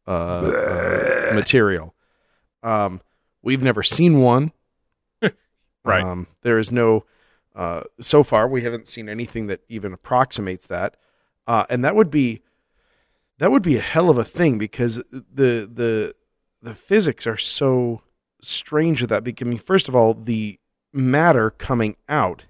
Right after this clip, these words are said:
Speaker 1: would have to be under some form of velocity.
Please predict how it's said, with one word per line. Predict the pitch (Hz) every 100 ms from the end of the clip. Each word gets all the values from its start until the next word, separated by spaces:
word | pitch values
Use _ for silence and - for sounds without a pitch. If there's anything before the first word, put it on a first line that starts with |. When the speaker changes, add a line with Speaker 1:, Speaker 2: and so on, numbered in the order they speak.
| _ _ _ _ 113
Speaker 1:
would | 113
have | 135 120 -
to | 117
be | 113 110 101 _ _ _ _ _ _ _ _ _ 127
under | 135 127 113 113 - _ _ _ _ _ _
some | - 139 120
form | 127 117
of | 104
velocity. | 90 101 98 113 110 - 98 -